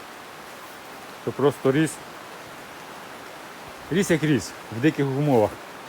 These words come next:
Тут не прибрано, трошки бур'яном заросло. Треба кинути ще сюди соломи. Є солома. Тоді не встиг. От. Але, але ось так. Добре, що посадив його тоді.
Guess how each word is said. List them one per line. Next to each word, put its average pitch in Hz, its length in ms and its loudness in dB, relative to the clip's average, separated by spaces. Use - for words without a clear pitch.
Тут 127 120 -4
не 135 180 8
прибрано, 135 400 8
трошки 127 240 0
бур'яном 135 380 8
заросло. 113 380 2
Треба 117 180 2
кинути 123 300 4
ще 120 120 -2
сюди 131 280 2
соломи. 113 400 4
Є 123 160 6
солома. 131 360 6
Тоді 135 160 4
не 131 80 6
встиг. 147 280 6
От. 113 220 2
Але, 135 280 6
але 185 120 4
ось 165 120 6
так. 104 160 4
Добре, 175 240 4
що 170 120 2
посадив 175 380 8
його 180 140 10
тоді. 160 240 4